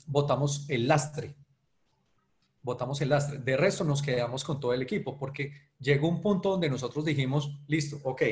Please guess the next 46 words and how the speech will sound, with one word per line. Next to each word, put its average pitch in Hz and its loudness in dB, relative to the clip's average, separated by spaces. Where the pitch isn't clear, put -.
esto 131 -8
es 151 -4
de 160 2
verdad. 120 0
Estamos 135 -8
flotando 165 -4
en 156 0
la 139 0
mitad 120 -4
del 127 -6
Pacífico. 135 -4
Lo 117 -10
primero 135 -10
que 151 -12
tenemos 135 -6
que 151 -4
hacer 170 -6
es 135 -6
un 143 -2
inventario. 113 -2
A 120 -4
ver 113 -4
qué - -4
tenemos 156 0
y - -6
qué - -8
podemos 131 -4
aprovechar." 131 -2
Entonces, 120 -8
listo, 147 0
tenemos 107 -6
cuerda, 143 4
tenemos 110 -8
un 120 -18
cuchillo, 135 0
tenemos, 127 0
eh, 117 0
bueno, 135 0
tenem-, 117 -6
miremos 131 0
a 147 6
ver 117 2
cómo 131 -2
están 131 -2
nuestros 135 -4
trajes, 147 6